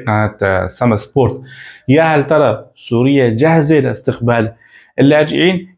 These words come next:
كل هالتفاصيل رح نحكيها بحلقة اليوم. بتمنى إذا عجبكم الفيديو تشتركوا معنا بالقناة وتضغطوا لنا على زر اللايك.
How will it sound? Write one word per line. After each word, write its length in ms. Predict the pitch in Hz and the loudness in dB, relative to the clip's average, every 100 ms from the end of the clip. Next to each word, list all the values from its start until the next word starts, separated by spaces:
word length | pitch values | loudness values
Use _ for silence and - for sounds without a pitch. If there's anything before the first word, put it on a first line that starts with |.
| - | -2
كل 120 | 165 | 0
هالتفاصيل 640 | 139 131 131 113 - 143 | 0 -2 -2 -2 0 0
رح 160 | 123 123 | 0 -2
نحكيها 320 | 113 110 123 | -4 -2 -2
بحلقة 340 | 104 - 123 - | -2 -4 -6 -4
اليوم. 320 | 147 170 165 - - - | 0 0 -2 -10 -20 -6
بتمنى 440 | 127 131 113 101 101 | -2 0 2 2 0
إذا 180 | 101 | -2
عجبكم 480 | 101 113 123 113 123 | 0 0 0 0 2
الفيديو 380 | 120 139 139 143 | 4 4 4 2
تشتركوا 480 | 139 - 127 113 117 | 0 -6 -6 -4 -2
معنا 260 | 110 110 | -2 0
بالقناة 520 | 107 107 - 120 131 - - - - | -2 -4 -4 0 0 -2 -10 -14 -10
وتضغطوا 440 | 107 107 101 107 | -4 -2 -2 -2
لنا 100 | 101 | -2
على 220 | 92 92 | 0 -2
زر 220 | 90 98 | -2 -2
اللايك. 380 | 95 85 76 78 | -2 -2 -4 -8